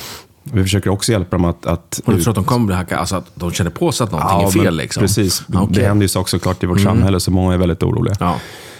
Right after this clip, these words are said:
Speaker 1: Ehm, det kan också vara så att vi kan hjälpa dem att, att liksom få ett, ett bättre värde av redan, eh, investerade teknologier då. Så teknologier som de har redan.
Speaker 2: Mm,
Speaker 1: Helt enkelt.
Speaker 2: precis. Just det.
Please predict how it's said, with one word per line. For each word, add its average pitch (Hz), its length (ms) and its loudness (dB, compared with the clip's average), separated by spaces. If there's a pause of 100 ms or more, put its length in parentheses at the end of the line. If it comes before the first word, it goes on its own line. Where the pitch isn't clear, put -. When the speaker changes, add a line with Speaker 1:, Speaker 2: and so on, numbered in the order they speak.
(160)
Speaker 1:
Ehm, 80 580 2
det 95 60 0
kan 104 120 0
också 104 240 -2
vara 101 140 0
så 92 120 0
att 85 120 -4
vi 87 240 2
kan 92 140 0
hjälpa 87 260 -2
dem 85 120 0
att, - 300 -4
att - 380 -6
liksom 82 380 -2
få 85 120 -2
ett, - 200 -8 (420)
ett - 220 -2
bättre 98 380 0
värde 85 360 0
av 87 240 0
redan, 85 440 0 (260)
eh, 90 260 -2
investerade 82 680 0
teknologier 90 580 0
då. 71 120 -8 (280)
Så - 160 -6
teknologier 92 360 2
som 82 160 0
de 82 60 2
har 98 140 0
redan. - 200 -10 (640)
Speaker 2:
Mm, 92 160 2
Speaker 1:
Helt 120 180 -2
enkelt. - 120 -8
Speaker 2:
precis. 95 340 -6 (960)
Just - 160 -6
det. - 100 -6